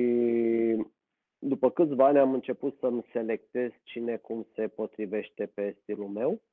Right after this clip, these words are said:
Așa am ajuns, uh, la Cristian Onețiu. Uh, am început să-i urmăresc cursurile lui, uh, am ajuns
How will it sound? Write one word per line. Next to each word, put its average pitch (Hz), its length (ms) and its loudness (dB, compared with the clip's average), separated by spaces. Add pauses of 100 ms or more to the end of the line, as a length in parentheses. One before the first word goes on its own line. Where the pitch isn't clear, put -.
(260)
Așa 113 360 -2
am 127 160 2
ajuns, 117 480 0 (160)
uh, 107 460 -2 (680)
la 104 200 -2
Cristian 98 480 -4
Onețiu. 107 640 -4 (1040)
Uh, 113 460 2
am 127 100 6
început 131 360 0
să-i 123 100 4
urmăresc 117 320 4
cursurile 104 520 -2
lui, 143 400 4
uh, 123 720 4
am 113 120 0
ajuns 113 380 -4